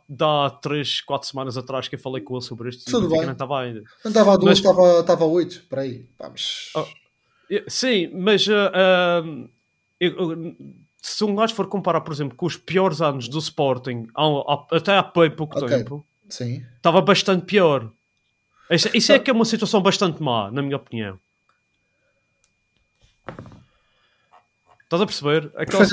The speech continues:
Speaker 1: situação em que
Speaker 2: E
Speaker 1: tu
Speaker 2: tu, e tu a entender. E, e tu, e, e, só, só estava aqui a
Speaker 1: No
Speaker 2: procurar
Speaker 1: Benfica, eu consigo olhar para o Benfica e ainda ver ali coisas em que eles podem se agarrar para a próxima época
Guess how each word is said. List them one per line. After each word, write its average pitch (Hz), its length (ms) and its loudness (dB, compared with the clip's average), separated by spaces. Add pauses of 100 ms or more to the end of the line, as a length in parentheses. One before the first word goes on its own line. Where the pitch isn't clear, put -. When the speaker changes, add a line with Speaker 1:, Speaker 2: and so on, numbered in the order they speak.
(180)
Speaker 1:
situação 190 140 2
em 180 60 2
que 220 80 -2
Speaker 2:
E - 20 0
Speaker 1:
tu 247 80 6
Speaker 2:
tu, 247 100 2
e 220 60 2
tu 277 80 4
a - 20 6
entender. 170 540 2
E, 170 40 0 (120)
e 202 40 2
tu, 208 120 -4
e, - 20 -2
e, 214 180 0
só, 214 140 -2
só - 160 -6
estava 220 280 0
aqui 208 120 -4
a 208 40 0
Speaker 1:
No 208 180 4
Speaker 2:
procurar 277 160 6
Speaker 1:
Benfica, 220 580 0
eu 240 140 0
consigo 262 340 0
olhar 214 160 6
para 208 80 -4
o 208 60 0
Benfica 160 500 -2
e 170 220 -2
ainda 196 180 0
ver 185 220 0
ali 185 180 2
coisas 170 480 -2
em 180 80 0
que 170 80 -10
eles 175 140 -6
podem 175 260 -2
se 156 140 -8
agarrar 156 440 0
para 160 120 -2
a - 20 -12
próxima 160 380 -4
época 143 400 -4